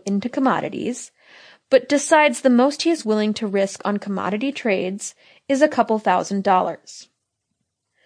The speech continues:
Let's further stipulate that in order to invest in commodities, he would have to buy the actual physical stuff on the cash market. If corn was priced at three dollars per bushel,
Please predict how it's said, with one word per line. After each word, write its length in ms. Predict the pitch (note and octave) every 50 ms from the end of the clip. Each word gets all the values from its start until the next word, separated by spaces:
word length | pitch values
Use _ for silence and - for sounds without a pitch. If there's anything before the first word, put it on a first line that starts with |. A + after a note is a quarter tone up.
| _ _ - _ _
Let's 280 | F4 F#4+ G4+ - - -
further 480 | - - - D#4 E4 E4+ D#4+ D#4 C#4+
stipulate 720 | C4+ - - - A3+ A3 - G3 F#3+ - F3 F3 - - -
that 220 | A3+ G#3+ - -
in 140 | - A3 G#3+
order 360 | - - B3 D4 D4 D#4+ E4
to 160 | D#4+ - -
invest 380 | A#3 G#3 G#3 G3 G3+ G3+ - -
in 100 | C4 C4+
commodities, 720 | - D#4 C#4 B3 G3+ F#3 F3+ F3+ - F#3+ F#3+ B3+ C4 - - _ - - - - - _
he 200 | _ - - C#4+
would 120 | D#4 F#4
have 300 | E4 C4 C4 A#3 A3 - -
to 100 | - A#3+
buy 380 | G#3 - A3+ G#3+ A3 A3+ A3+
the 280 | A3 A3 A3+ A3 - - -
actual 560 | - A#3 C4+ G3 - - - D4+ C#4+ C#4+ C#4
physical 640 | - - - - C4+ C4+ B3 C4+ C4 - B3+ A#3+ A#3
stuff 480 | - - - - B3+ A3 G3 G3 - -
on 140 | - G3 G3
the 80 | G3
cash 420 | G3 - - F#3+ F3 - - - -
market. 500 | G3+ G3+ G#3+ G#3 - - - - - - _ _ _ _ _ _ _ _ - - - - - - _
If 240 | - G#3 G#3 - -
corn 360 | - - F#4+ D#4+ B3 A3+ A#3+
was 180 | A3+ G#3+ G#3+
priced 380 | - - - F#3+ F#3+ G3+ - -
at 220 | F#3 - - _
three 180 | - - B3 B3+
dollars 360 | A3+ F#3 - - - F#3+ -
per 140 | - - G3
bushel, 540 | F#3 F3+ F3+ - - G#3 G#3 C4 D4 -